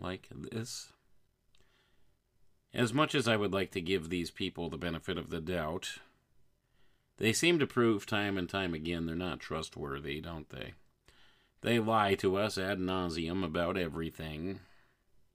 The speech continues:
They knowingly cause harm to a great number of people. I'll remind you, Pfizer was involved in the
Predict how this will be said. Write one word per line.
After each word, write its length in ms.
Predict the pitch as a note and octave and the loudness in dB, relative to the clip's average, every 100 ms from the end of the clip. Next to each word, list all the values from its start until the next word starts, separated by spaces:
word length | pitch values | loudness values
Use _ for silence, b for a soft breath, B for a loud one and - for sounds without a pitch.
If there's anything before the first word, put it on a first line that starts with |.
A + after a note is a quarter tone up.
| _ _ - _ _ _ _ - _ _ - | _ _ -20 _ _ _ _ -20 _ _ 6
They 160 | B2 | 8
knowingly 920 | C3 A#2 C#3 B2 A#2+ A#2 C3 E3+ F3 b b b b b _ _ - - _ _ _ - | 10 10 10 10 8 6 4 2 -4 b b b b b _ _ -20 -20 _ _ _ -2
cause 360 | G2+ G2+ F#2 | 0 0 -2
harm 640 | F2 - G2 D#2 D#2 A#2+ B2 | -4 0 0 0 -4 -4 -6
to 220 | - F2 | -2 -2
a 60 | D#2+ | -2
great 300 | E2+ F2 - | -2 -2 -4
number 440 | E2+ F2 E2 D#2+ | -6 -4 -2 -2
of 180 | D2+ - | -2 -6
people. 480 | - E2+ - F2 - - B B B B B | -4 -4 -4 -4 -6 -10 B B B B B
I'll 120 | F2+ | 2
remind 460 | F2+ F#2 F#2+ F2 E2+ | 4 4 4 4 2
you, 220 | G2 A2+ | 2 0
Pfizer 640 | - F2+ E2 D#2 D#2+ F2+ F#2+ | 2 2 2 0 -2 0 0
was 380 | E2 D#2 D2+ - _ _ _ _ - _ _ _ - _ _ _ _ - _ _ _ - | 0 -4 -6 -12 _ _ _ _ -20 _ _ _ -20 _ _ _ _ -20 _ _ _ 4
involved 640 | A#2+ C3 A2+ A2+ A#2+ B2 | 8 10 8 8 8 8
in 180 | A2+ A2+ | 8 8
the 300 | A2+ A#2+ A2+ | 8 6 4